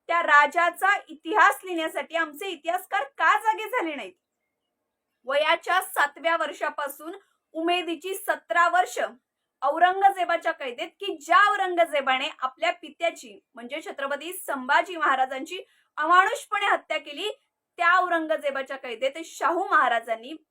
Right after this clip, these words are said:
आपली उमेदीची सतरा वर्ष कशी घालवली असतील? या सतरा वर्षात शाहू महाराजांचं मानसिक संतुलन ढळलं कसं नसेल? आणि आपण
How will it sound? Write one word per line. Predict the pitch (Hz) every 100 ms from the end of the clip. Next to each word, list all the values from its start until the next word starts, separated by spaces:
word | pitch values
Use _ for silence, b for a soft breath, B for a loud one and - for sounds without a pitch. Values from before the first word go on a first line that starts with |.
| -
आपली | 220 277
उमेदीची | 285 262 269 277 262 311
सतरा | - 262 - 277
वर्ष | 285 277 359 -
कशी | 330 349
घालवली | 381 370 370 359
असतील? | 285 - 170 165 _ _ _ _ _ _
या | 220
सतरा | 233 233 220 254
वर्षात | 247 247 - 247 285 _ _ _
शाहू | - 285 285
महाराजांचं | 294 277 269 285 294 339
मानसिक | 294 262 269 330
संतुलन | - 311 320 339 339
ढळलं | 359 269 302
कसं | 330 349 359
नसेल? | 320 - 170 - _ _ _ _ _ -
आणि | 302
आपण | 359 415